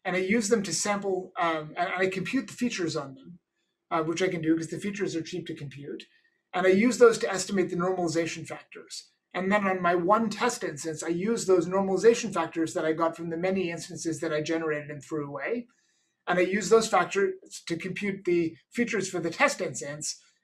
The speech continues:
a-, and then I make a prediction from the test ins-, instance. So I don't solve anything, uh, at, at the larger size,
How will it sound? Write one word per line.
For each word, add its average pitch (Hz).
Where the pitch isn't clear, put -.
a-, 170
and 175
then 180
I 180
make 170
a 160
prediction 165
from 147
the 147
test 139
ins-, -
instance. -
So 190
I 196
don't 262
solve 226
anything, 151
uh, 147
at, 156
at 160
the 180
larger 160
size, 147